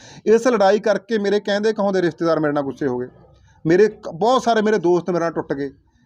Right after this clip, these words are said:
ਕਿਉਂਕਿ ਮੈਨੂੰ ਇਹਦੀ ਟੁੱਟਦਾ ਟੁੱਟ ਜਾਣ ਦਿਓ। ਉਹ ਕਹਿੰਦਾ, "ਤੂੰ ਇਹਨੂੰ ਏਜੰਟ ਨੂੰ ਕਿਉਂ ਕਹਿਣਾ, ਇਹਦਾ ਕੀ ਕਸੂਰ ਆ, ਇਹ ਤਾਂ ਦੇਖੋ ਜੀ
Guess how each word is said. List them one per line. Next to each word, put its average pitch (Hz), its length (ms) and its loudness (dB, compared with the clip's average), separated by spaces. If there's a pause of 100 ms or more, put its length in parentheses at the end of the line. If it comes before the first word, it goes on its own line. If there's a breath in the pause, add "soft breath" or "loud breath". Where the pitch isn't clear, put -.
(100)
ਕਿਉਂਕਿ 233 240 0
ਮੈਨੂੰ 247 220 2
ਇਹਦੀ 254 140 2
ਟੁੱਟਦਾ 226 300 -2
ਟੁੱਟ 196 220 -6
ਜਾਣ 220 180 0
ਦਿਓ। 240 100 4
ਉਹ 226 40 -2
ਕਹਿੰਦਾ, 240 180 0
"ਤੂੰ 220 220 0
ਇਹਨੂੰ 247 140 2
ਏਜੰਟ 220 260 0
ਨੂੰ 214 120 -2
ਕਿਉਂ 208 140 0
ਕਹਿਣਾ, 220 260 0
ਇਹਦਾ 214 200 2
ਕੀ 233 120 0
ਕਸੂਰ 208 280 0
ਆ, 202 220 0 (280 loud breath)
ਇਹ 196 40 2
ਤਾਂ 233 100 2
ਦੇਖੋ 214 300 -2
ਜੀ 214 180 -2